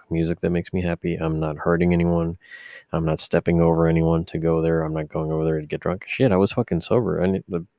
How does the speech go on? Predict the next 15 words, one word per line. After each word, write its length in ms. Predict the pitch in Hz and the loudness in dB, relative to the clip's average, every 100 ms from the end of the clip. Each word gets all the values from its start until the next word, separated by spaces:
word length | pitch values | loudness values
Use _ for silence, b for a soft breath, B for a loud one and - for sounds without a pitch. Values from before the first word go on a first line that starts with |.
| - | 2
barely 240 | 101 104 | 4 6
even 300 | 101 95 82 | 4 2 2
vaped 480 | 85 98 - - - _ _ b b b b b b - | 0 0 -2 -14 -16 _ _ b b b b b b 0
in 80 | |
Arizona, 340 | 90 90 98 98 | 2 4 4 4
and 100 | 85 | 2
I 60 | |
could've, 400 | 82 - 95 87 | 0 -2 -2 -2
I 80 | 87 | -4
could've 220 | 85 92 | -2 -2
taken 240 | 87 85 80 | 0 -2 -2
gummies. 340 | 82 87 87 | 0 0 -2
I 60 | 85 | -4
could've 200 | - 82 | -6 -6
gone 200 | 80 | -6